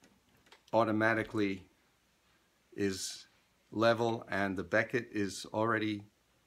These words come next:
flush with the pin, and there's no need to use a coil lifter or squeeze the becket. It's just perfect and consistent every time. And, uh, it, it,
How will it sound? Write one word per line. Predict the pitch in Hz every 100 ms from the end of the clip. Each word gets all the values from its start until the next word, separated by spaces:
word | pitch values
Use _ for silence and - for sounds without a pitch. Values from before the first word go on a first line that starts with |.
| _ _
flush | - 120 117 -
with | 110
the | 107
pin, | - 127 113 -
and | 104 101
there's | 101 95
no | 110
need | 117 110 110 107 _
to | - 107
use | 107 104
a |
coil | - 117 107
lifter | 101 107 - 104 101
or | 92 95
squeeze | - - 113 -
the |
becket. | 95 101 - 95 -
It's | 92 82
just | - 104 98 - _ - - - - -
perfect | - 104 95 - - _ _ _ _ _ _ _ _ -
and | - 90 85 - _ -
consistent | 104 - 110 - 92 85 -
every | 98 98
time. | 95 101 92 - _ _ _ _ _ _ _ _ -
And, | 92 -
uh, | 98 92 87 87 95 - _ _ _ _ _ _ _ _ -
it, | 95 87 _ _
it, | 104 92